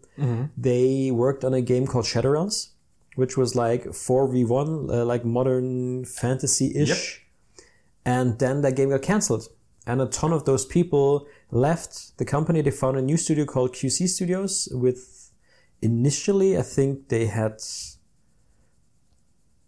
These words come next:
Speaker 2: I can't remember, like, some, some Korean publisher, which they later lost. And then they announced Breach, which was a game that looked suspiciously close from gameplay, from, from concept, from everything,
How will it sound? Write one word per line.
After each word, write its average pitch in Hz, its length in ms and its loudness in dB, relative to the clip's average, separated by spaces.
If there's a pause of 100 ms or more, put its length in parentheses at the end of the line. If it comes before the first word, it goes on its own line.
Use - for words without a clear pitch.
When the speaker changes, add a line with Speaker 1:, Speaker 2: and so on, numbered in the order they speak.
(220)
Speaker 2:
I 104 120 -4
can't 120 200 -2
remember, 117 160 0
like, 113 140 0
some, 120 160 0 (120)
some 131 180 -2
Korean 131 300 2
publisher, 151 460 0
which 131 220 0
they 135 80 2
later 123 240 2
lost. 147 460 -2
And 127 220 0
then 180 280 2
they 175 200 4
announced 147 400 0
Breach, - 480 0 (520)
which 156 260 2
was 156 160 4
a 156 140 2
game 175 320 2
that 151 100 0
looked 175 460 -2 (100)
suspiciously - 1000 -2
close 165 640 -2 (340)
from 165 280 0
gameplay, 143 560 0
from, 131 540 -2
from 131 300 -2
concept, 135 500 -2
from 123 180 -2
everything, 127 640 0